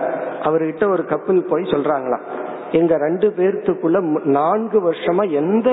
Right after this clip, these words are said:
விதத்திலயும் சண்-, சண்டை வரலைன்னு." அப்ப அவர் சொல்றாருன்னா, "நீங்க ரிலேட் பண்ணவே இல்லை" அப்படின்னு சொல்றாரு. அப்ப ரிலேஷன்ஷிப் அப்படின்னு சொன்னா கருத்து வேறுபாடு வரணும், அதெல்லாம் பார்ட். ஆனால் அந்த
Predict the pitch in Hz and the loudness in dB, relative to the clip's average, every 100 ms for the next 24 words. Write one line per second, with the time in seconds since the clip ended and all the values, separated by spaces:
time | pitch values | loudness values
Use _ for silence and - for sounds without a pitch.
0 | 240 214 185 185 180 190 175 151 160 - | 4 2 0 0 0 0 0 -4 -4 -6
1 | 139 143 175 151 135 139 143 127 120 139 | -2 0 2 0 0 0 0 0 -2 -2
2 | 135 139 - 147 156 147 147 147 170 156 | -2 -4 -4 -2 0 0 0 0 0 0
3 | 143 190 156 147 131 135 160 185 165 120 | 0 0 2 2 2 2 2 0 -4 -2
4 | 139 143 147 180 135 117 131 - 127 135 | -2 0 2 0 0 -2 -2 -2 -4 -2
5 | 151 - 104 - - - - - - - | -4 -4 -4 -6 -12 -14 -16 -16 -16 -8
6 | 151 185 127 135 175 202 202 196 196 254 | -4 -2 0 0 2 0 0 0 2 0
7 | 226 190 190 175 185 247 185 185 185 185 | 0 0 0 0 0 0 -2 -2 -2 2
8 | 185 180 170 170 165 160 147 147 156 220 | 2 2 2 2 2 0 0 0 0 0
9 | 202 170 170 220 - 165 165 143 - - | 0 0 0 -2 -2 0 0 -2 -6 -6
10 | - - - - - 131 139 135 170 214 | -6 -8 -10 -6 -2 -2 0 0 0 -2
11 | - - - - - 131 135 | -4 -6 -4 -6 -4 -2 0